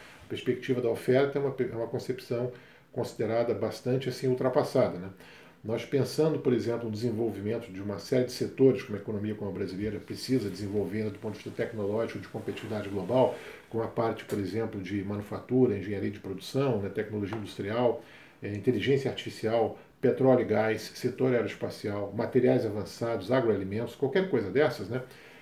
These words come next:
É claro que nós precisamos que esses setores eles tenham uma estratégia própria, né,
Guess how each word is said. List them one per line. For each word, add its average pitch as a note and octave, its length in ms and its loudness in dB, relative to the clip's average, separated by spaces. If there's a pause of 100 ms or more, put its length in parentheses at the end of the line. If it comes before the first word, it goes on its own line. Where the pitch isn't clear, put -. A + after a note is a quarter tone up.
(160)
É B2+ 80 -2
claro E3 320 4
que D3 60 -6
nós D#3 140 -2
precisamos C3 580 -2
que - 120 -2
esses C3 140 -2
setores C#3 560 2
eles A2 240 -6
tenham C#3+ 300 2
uma A#2+ 100 0
estratégia C#3 760 2 (360)
própria, D3+ 580 8
né, B2 180 -4